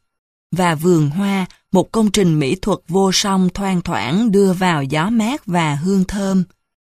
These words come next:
Những màn hoa bay phấp phới như những cờ mừng Chúa, nhưng có vẻ đầm ấm hơn là vẻ uy nghi.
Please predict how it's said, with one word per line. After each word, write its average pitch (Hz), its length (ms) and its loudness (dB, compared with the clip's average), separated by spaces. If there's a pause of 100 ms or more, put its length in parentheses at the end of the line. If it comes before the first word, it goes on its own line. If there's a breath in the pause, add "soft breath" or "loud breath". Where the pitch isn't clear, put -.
(640)
Những 180 220 0
màn 196 260 2
hoa 220 280 -2
bay 202 260 0
phấp 185 300 -4
phới 196 380 0 (340)
như 196 200 4
những 170 240 2
cờ 190 280 0
mừng 165 320 2
Chúa, 180 400 0 (720)
nhưng 185 300 2
có 226 200 -4
vẻ 143 160 -2
đầm 185 240 0
ấm 190 360 0
hơn 208 340 0
là 175 240 0
vẻ 127 360 -4
uy 196 180 2
nghi. 190 400 2